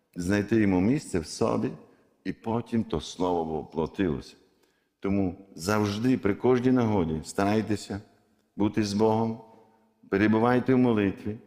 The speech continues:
слухайте Слово Боже, робіть місце для Слова Божого у вашій душі,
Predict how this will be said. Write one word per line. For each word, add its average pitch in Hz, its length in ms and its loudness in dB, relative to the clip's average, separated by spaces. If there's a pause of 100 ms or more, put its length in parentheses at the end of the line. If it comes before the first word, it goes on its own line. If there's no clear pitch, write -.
(300)
слухайте 127 680 2
Слово 101 360 2
Боже, 90 400 2 (1000)
робіть 90 400 2
місце 101 400 0
для 78 160 0
Слова 80 320 0
Божого 78 380 -2
у - 20 -2
вашій 80 340 -4
душі, 85 520 -8